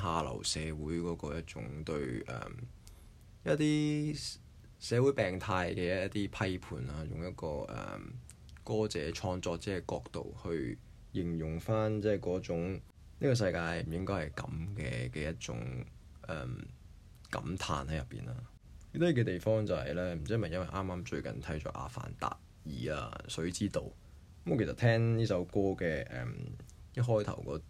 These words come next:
段咧，噉即係當然權力越大，越暴力越難被按捺，人性逐漸被掩蓋，呢一句就真係好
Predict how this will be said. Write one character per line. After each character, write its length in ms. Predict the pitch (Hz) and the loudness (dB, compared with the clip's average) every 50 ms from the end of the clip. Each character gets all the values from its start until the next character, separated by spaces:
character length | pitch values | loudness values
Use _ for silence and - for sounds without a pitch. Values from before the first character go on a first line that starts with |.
| - - | -8 -4
段 160 | - 71 58 50 50 - | -4 -4 -2 -4 -6 -6
咧， 120 | 73 76 - - - - - - | -6 -8 -8 -10 -16 -16 -10 -8
噉 440 | - 82 85 87 90 92 90 80 - - - | -6 -4 -4 -4 -4 -4 -6 -6 -8 -10 -2
即 100 | - 143 | 0 0
係 60 | 123 - - - | 0 0 0 4
當 200 | - 123 120 113 | 6 6 8 6
然 180 | 107 107 107 | 4 2 0
權 200 | 107 - 98 85 | 0 0 2 2
力 100 | 85 85 | 2 0
越 120 | 65 67 69 | 0 -2 -2
大， 300 | - - 82 78 78 73 - - - - - - - - - - - | 0 0 2 2 2 0 -2 -6 -10 -16 -18 -20 -20 -20 -20 -12 -4
越 140 | - 98 92 - - - | -2 -2 0 -2 2 2
暴 220 | 98 90 90 87 | 2 4 4 2
力 120 | 87 85 - 87 | 0 0 0 -2
越 100 | 90 80 | -2 -2
難 220 | 69 65 60 60 | -2 -2 -2 -2
被 80 | - - | -2 -2
按 120 | - 73 76 76 76 | -2 -2 -2 -2 -2
捺， 180 | 67 55 50 - - | -2 -4 -4 -4 -4
人 240 | 80 76 71 73 | -4 -4 -4 -4
性 300 | - - 95 92 92 92 | -2 -2 -2 0 -2 -2
逐 100 | 85 - - | -2 -4 -6
漸 300 | - - - 78 78 76 | -4 -4 -4 -2 -2 0
被 160 | 76 76 67 | 0 0 -2
掩 320 | 67 69 69 69 78 95 113 | 0 -2 -2 -2 0 0 0
蓋， 300 | - - 87 80 80 85 | 0 0 0 2 2 2
呢 80 | 92 | 2
一 160 | 98 98 104 - | 2 2 0 0
句 260 | - - 82 73 67 | -2 -2 -2 -2 -4
就 260 | 62 - - 50 - | -2 -2 -4 -4 -4
真 160 | - 87 87 92 | -4 -4 -4 -4
係 200 | 85 73 64 | -4 -4 -4
好 60 | 60 | -4